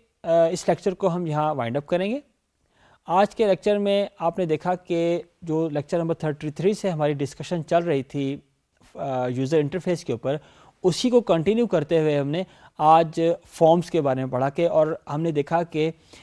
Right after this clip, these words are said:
अ, किस तरह से हम फॉर्म को, अ, पहली बात तो ये है कि Microsoft Access के अंदर लिंक करते हैं एसक्यूएल सर्वर के साथ। फिर उसके बाद आपने देखा कि हम फॉर्म को किस तरह से उसकी डिज़ाइनिंग स्टार्ट करते हैं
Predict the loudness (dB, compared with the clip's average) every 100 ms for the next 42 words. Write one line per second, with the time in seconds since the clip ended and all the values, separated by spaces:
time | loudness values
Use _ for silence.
0 | -20 _ -2 0 0 0 -6 0 2 2
1 | -2 -4 -4 0 0 0 -2 0 2 2
2 | -2 -4 -6 -4 -2 0 -2 -2 -4 -4
3 | -4 -4 -2 -2 -2 -4 -4 -8 -6 -6
4 | -4 -4 -4 -4 -2 0 0 0 -4 -4
5 | -8 -8 -6 -6 -4 -6 -4 -2 0 0
6 | -2 _ _ _ _ -20 -20 _ 2 2
7 | 4 4 4 2 0 0 -2 -2 -2 -2
8 | -2 -2 -4 -6 -6 -4 -4 -4 -4 -6
9 | -6 -4 -4 -4 -2 -2 0 -2 -2 -4
10 | -4 -6